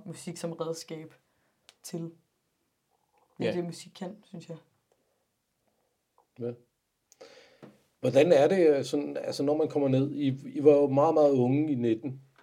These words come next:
Speaker 3: kan man sige.
Speaker 2: Mm.
Speaker 3: Øh, øh, og ikke særlig gamle, og der skulle I, øh, der var I ligesom nede for at spille.
Speaker 2: Ja.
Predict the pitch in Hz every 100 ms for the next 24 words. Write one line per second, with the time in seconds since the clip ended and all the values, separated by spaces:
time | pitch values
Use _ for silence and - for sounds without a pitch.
0 | _ - 101 294 110 104 107 _ _ 131
1 | 110 101 101 101 - - _ _ _ _
2 | _ _ _ - 127 107 107 107 101 101
3 | 101 95 - 123 127 139 135 131 110 131
4 | 120 151 151 160 135 113 110 107 147 -
5 | _ _ 165 - - - _ 127 117 120
6 | 127 127 120 131 120 117 - 92 87 87
7 | - _ _ _ _ _ _ 110